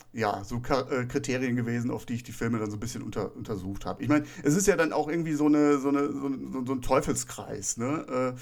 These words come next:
Äh, ist der Film jetzt Hunter S. Thompson, wir, wir, wir kennen, wir kennen ihn ja hauptsächlich aus Filmen. Ich sag so, meine,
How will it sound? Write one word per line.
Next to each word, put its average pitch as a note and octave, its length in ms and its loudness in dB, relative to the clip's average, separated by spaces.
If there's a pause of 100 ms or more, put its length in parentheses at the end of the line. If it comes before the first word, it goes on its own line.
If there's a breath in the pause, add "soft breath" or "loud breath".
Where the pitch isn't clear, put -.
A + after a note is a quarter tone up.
(380 loud breath)
Äh, - 40 -16
ist - 160 -2
der D3 80 4
Film D3 220 2
jetzt D3 240 0
Hunter D3 240 0
S. C#3 160 -4
Thompson, D#3 1000 -2
wir, D3+ 180 2
wir, D3+ 140 0
wir C#3+ 80 -4
kennen, E3+ 400 -2
wir C#3 100 0
kennen E3 180 0
ihn D3 100 4
ja A2 260 2
hauptsächlich A2 540 -4
aus G#2+ 160 -8
Filmen. G#2+ 480 -2
Ich - 80 -10
sag A2 120 -8
so, A#2 120 -6
meine, A2+ 460 4